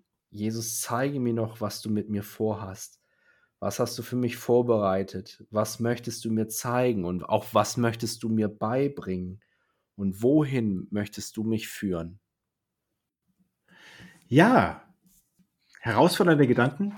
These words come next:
Speaker 2: auch für mich. Vielleicht, äh, in dieser Ausgabe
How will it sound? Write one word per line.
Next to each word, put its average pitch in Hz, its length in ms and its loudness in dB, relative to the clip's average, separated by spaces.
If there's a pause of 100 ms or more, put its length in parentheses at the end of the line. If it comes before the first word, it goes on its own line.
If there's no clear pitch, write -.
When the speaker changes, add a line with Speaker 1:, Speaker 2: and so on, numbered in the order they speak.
Speaker 2:
auch 143 160 -6
für - 140 -2
mich. 143 400 -6 (600)
Vielleicht, 123 420 2
äh, 120 300 2
in 131 100 -2
dieser 131 420 4
Ausgabe 123 840 4